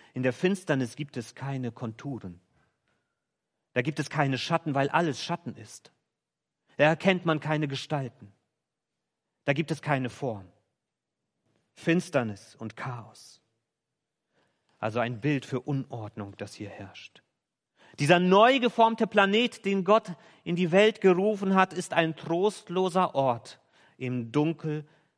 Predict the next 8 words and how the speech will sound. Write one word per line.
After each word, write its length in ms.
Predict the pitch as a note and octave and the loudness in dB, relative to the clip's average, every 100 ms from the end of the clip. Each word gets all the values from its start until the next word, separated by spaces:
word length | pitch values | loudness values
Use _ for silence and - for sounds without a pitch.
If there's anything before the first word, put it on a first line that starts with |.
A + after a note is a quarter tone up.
| _ _ - | _ _ -14
des 140 | A#2 | -12
Universums. 960 | B2+ B2 G#2 G2+ F#2 - _ - - _ _ _ _ _ _ _ _ | -8 -8 -8 -12 -16 -20 _ -20 -20 _ _ _ _ _ _ _ _
Es 60 | D#3 | -12
ist 140 | D#3 | -8
kein 380 | - G3+ A#3 A#3+ | 4 6 6 4
Ort, 360 | G#3+ B3 B3 G3 | 4 6 4 4
wo 120 | G#3 | 4
man 300 | G3 G3 | 4 4